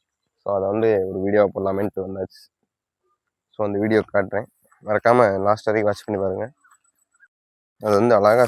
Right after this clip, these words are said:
சீமை புல்லுக்குள்ள வந்து கட்டி இருக்குது. பரவாயில்ல, அதுக்கு கூட இவ்வளோ அறிவு.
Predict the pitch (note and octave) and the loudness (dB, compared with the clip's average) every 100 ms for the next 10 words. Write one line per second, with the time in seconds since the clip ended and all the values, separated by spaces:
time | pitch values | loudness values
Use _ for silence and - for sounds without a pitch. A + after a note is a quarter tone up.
0 | - B2+ B2+ - G2+ G2+ G2 G#2 G2+ F2 | 2 4 4 2 -2 0 0 0 0 0
1 | G#2 F#2+ F2+ _ _ - _ _ _ _ | -2 -2 -6 _ _ -20 _ _ _ _
2 | _ _ - - _ A2+ _ _ _ _ | _ _ -20 -20 _ _ _ _ _ _
3 | _ _ _ _ - G#2 G#2 G2+ G#2 G#2 | _ _ _ _ -8 -2 0 0 -4 -6
4 | - A2+ G#2 G2+ G#2 G#2+ G#2+ | 0 0 2 2 2 2 0